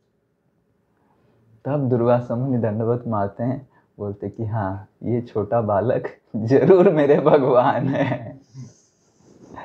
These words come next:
तो इस तरह हम तो छोड़ दीजिए, अ, बड़े-बड़े मुनि ऋषि लोग भी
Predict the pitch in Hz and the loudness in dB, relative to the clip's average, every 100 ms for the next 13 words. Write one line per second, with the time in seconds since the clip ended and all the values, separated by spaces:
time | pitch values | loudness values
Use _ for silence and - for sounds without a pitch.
0 | - - - - - - _ 165 170 175 | -14 -16 -16 -20 -20 -20 _ -2 0 0
1 | - 180 196 156 151 - - _ _ _ | 2 4 6 6 4 -2 -14 _ _ _
2 | _ _ _ _ _ _ 139 180 180 175 | _ _ _ _ _ _ -6 -4 -2 -2
3 | 175 147 151 147 127 120 135 165 _ _ | 2 2 2 0 0 -2 -4 -8 _ _
4 | _ _ - 92 - 113 143 190 175 180 | _ _ -14 -12 -2 2 2 2 2 0
5 | 175 160 151 156 147 135 147 143 139 135 | 0 -2 -4 -2 -2 -2 -2 2 2 0
6 | 135 113 - | -2 -2 -4